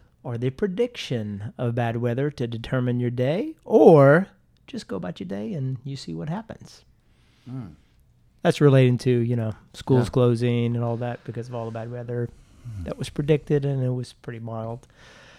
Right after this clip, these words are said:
Speaker 1: comparatively speaking
Speaker 3: That's
Speaker 1: in
Speaker 3: pretty
Speaker 1: our
Speaker 3: cool.
Speaker 1: area today.
Speaker 2: Hmm, that's,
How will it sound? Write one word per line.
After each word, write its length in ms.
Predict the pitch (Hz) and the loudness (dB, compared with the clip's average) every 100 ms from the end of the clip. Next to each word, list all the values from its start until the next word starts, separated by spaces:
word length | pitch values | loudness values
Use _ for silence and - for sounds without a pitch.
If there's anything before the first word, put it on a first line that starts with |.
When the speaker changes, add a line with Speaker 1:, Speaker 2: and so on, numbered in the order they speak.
| - _ - | -20 _ 0
Speaker 1:
comparatively 640 | 156 196 185 151 135 131 | 4 6 6 6 4 4
speaking 480 | - 127 110 - 110 - - _ - _ _ | 4 0 -2 -4 -10 -10 -20 _ -20 _ _
Speaker 3:
That's 220 | 117 135 - | -10 -10 -4
Speaker 1:
in 40 | |
Speaker 3:
pretty 180 | - 123 | 0 2
Speaker 1:
our 140 | 123 | 2
Speaker 3:
cool. 80 | 120 | 2
Speaker 1:
area 280 | 117 110 101 | 0 0 -4
today. 400 | - - 101 - - _ _ _ _ | -8 -12 -12 -14 -20 _ _ _ _
Speaker 2:
Hmm, 360 | - 285 107 110 | -14 -12 -10 -10
that's, 240 | 135 - | -12 -16